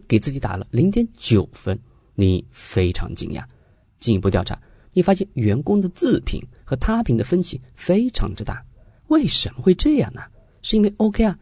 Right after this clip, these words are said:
它就是个花架子，或者说这么高级的东西不适合你的公司吗？都不是，这是因为你心中的那个目标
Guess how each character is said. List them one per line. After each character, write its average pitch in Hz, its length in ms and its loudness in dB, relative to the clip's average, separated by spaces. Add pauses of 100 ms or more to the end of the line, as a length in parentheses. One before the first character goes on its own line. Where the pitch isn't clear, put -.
它 196 80 0
就 220 120 4
是 143 120 -4
个 135 80 -4
花 196 200 -2
架 202 240 -2
子， 127 220 -10 (240)
或 - 160 4
者 170 80 6
说 190 200 2 (200)
这 247 140 6
么 190 40 4
高 196 220 4
级 135 140 -10
的 147 80 0
东 175 120 4
西 - 160 -4 (200)
不 170 100 4
适 - 260 0
合 165 160 0
你 160 120 2
的 95 100 -2
公 135 160 0
司 196 220 -2
吗？ 220 180 2 (480)
都 110 140 4
不 - 160 -2
是， - 280 -6 (540)
这 226 100 4
是 190 140 2
因 202 140 6
为 175 180 0 (220)
你 98 340 2
心 226 320 2
中 208 240 2
的 135 80 2
那 98 120 0
个 101 100 -6
目 95 160 -2
标 - 260 -8